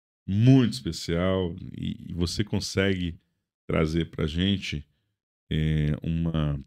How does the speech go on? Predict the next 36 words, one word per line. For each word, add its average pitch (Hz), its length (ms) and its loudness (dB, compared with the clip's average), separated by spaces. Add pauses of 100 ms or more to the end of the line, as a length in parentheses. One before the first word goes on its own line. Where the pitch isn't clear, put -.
(320)
uma 85 200 0
visão 82 520 0 (240)
bem 120 400 2 (460)
agradável 92 880 -2
de 80 160 -8
um 92 40 -4
mercado 98 600 -4
caótico, 98 880 0 (480)
que 90 60 6
é - 20 10
o 90 40 6
mercado 87 360 0
da 82 140 -2
telecom. 87 640 0
Você 82 240 -2
cons-, - 360 -4
eu 80 120 0
acho 80 120 -4
que - 120 -2
a 85 40 0
sua 82 400 -2 (380)
habilidade 90 880 2
de 80 140 -10
transformar 78 1080 -2 (800)
um, 80 300 -6
um 90 80 0
negócio 87 440 0
extremamente 104 760 2
veloz 85 400 0
e 87 40 -10
competitivo 85 840 -4
em 82 100 0
algo 90 280 0
saudável 87 800 -2
e 85 40 -2
planejado 82 800 -2